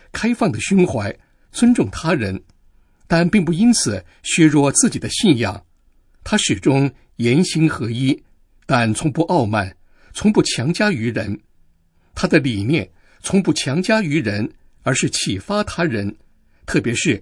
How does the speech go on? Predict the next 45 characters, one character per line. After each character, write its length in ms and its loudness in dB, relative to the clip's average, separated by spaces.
以 180 0
榜 360 0
样 260 0
感 240 -4
动 180 0
人。 280 -6
这 120 2
对 140 4
夫 200 0
妇 280 -2
如 140 4
何 140 2
面 200 2
对 240 2
女 240 0
儿 140 -2
的 120 0
离 200 -2
世 220 0
呢？ 180 -4
他 120 -6
们 160 -8
表 220 -4
示， 320 -6
就 160 0
像 200 0
在 260 0
十 180 -2
字 120 -2
架 220 -2
下 140 -4
的 120 -4
玛 260 -2
利 200 -2
亚， 220 2
他 160 -2
们 120 2
在 280 0
不 140 4
明 280 4
白 140 2
的 80 0
情 180 -4
况 160 -2
下 300 -4